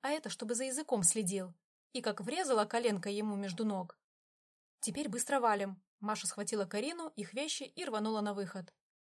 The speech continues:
«Спасибо. И прости меня, пожалуйста, я была не слишком мила с тобой», тихо сказала девушка соседке в их комнате в общежитии.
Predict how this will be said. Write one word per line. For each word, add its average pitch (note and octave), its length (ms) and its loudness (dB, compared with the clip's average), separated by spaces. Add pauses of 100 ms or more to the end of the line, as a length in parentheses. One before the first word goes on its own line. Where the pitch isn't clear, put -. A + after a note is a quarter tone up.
(400)
«Спасибо. G#3 760 -2 (380)
И A#3+ 80 -6
прости B3+ 340 -2
меня, G#3+ 200 -2
пожалуйста, G#3 520 -2
я A#3 120 0
была A#3+ 180 4
не B3 140 0
слишком B3 400 -2
мила G3 220 -2
с F#3 100 -4
тобой», F#3+ 400 -8 (480)
тихо - 240 -4
сказала G#3+ 400 0
девушка G3+ 420 -2
соседке A#3 640 -2 (240)
в A3 120 -6
их D#4+ 120 -6
комнате G#3+ 400 0
в G#3 60 -2
общежитии. G3+ 720 -4